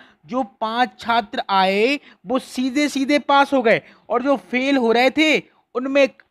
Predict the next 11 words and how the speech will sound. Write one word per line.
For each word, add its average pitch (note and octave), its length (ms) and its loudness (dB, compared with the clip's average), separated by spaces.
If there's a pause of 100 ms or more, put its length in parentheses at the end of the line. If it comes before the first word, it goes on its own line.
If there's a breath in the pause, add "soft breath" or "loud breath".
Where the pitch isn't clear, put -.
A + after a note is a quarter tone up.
(160)
संख्या F#3+ 360 -6
की E3+ 140 -12
कमी A3+ 220 -2
हो C4+ 140 2
गई। C#4+ 180 0
भाई, - 360 -6
दो A#3 300 -2
और A3 280 0
कम B3+ 180 -2
हो A#3+ 140 2
गए, A#3+ 160 -2